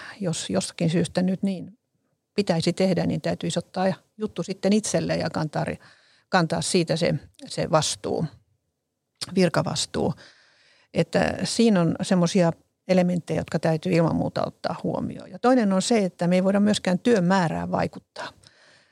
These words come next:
Meidän on tehtävä ja ratkaistava kaikki asiat, jotka pöydälle tulevat, ja esitutkintaviranomaisia on, on poliisi, tulli, rajavartiolaitos, myöskin puolustusvoimat. Ja, ja tuota,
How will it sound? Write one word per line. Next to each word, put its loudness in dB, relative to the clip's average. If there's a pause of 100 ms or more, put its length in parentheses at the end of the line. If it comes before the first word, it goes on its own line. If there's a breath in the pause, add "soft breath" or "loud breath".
(220 soft breath)
Meidän 2
on 2
tehtävä 2
ja 4
ratkaistava 0
kaikki 2
asiat, 2
jotka 0
pöydälle 2
tulevat, 2 (100)
ja 2
esitutkintaviranomaisia 2
on, 2
on 2
poliisi, 2
tulli, 2 (120)
rajavartiolaitos, 0 (200)
myöskin -4 (200)
puolustusvoimat. 0 (720 soft breath)
Ja, 0
ja -4
tuota, -2